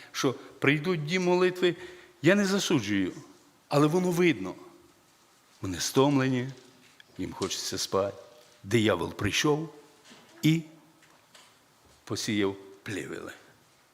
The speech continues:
І вийшов чоловік чи жінка з собрання і нічого не взяла. Проспала. Не пильнувала. Чи не пильнував? Таке буває зі мною. Ви думаєте,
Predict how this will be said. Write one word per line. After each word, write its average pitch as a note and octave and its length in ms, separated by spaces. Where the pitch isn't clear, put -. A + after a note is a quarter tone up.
І A3 120
вийшов A3+ 400
чоловік G#3 560
чи E3+ 300
жінка D#3 540
з - 80
собрання D3+ 600
і G#3 160
нічого C#3 580
не G#2+ 140
взяла. F#2+ 360
Проспала. G#2 680
Не D3 240
пильнувала. D3 680
Чи - 220
не D3 120
пильнував? D#3 600
Таке C#3+ 260
буває G3+ 480
зі E3+ 160
мною. F3 440
Ви A#2+ 80
думаєте, D#3+ 520